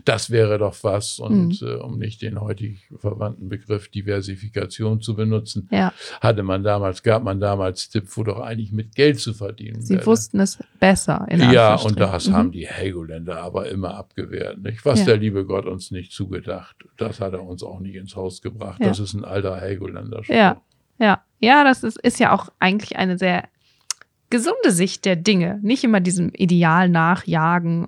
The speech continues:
Speaker 2: sondern einfach mal das machen, was man gut kann.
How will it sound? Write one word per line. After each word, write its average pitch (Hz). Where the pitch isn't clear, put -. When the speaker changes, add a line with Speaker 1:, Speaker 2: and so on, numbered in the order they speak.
Speaker 2:
sondern 180
einfach -
mal 190
das 196
machen, 196
was 185
man 180
gut 180
kann. 165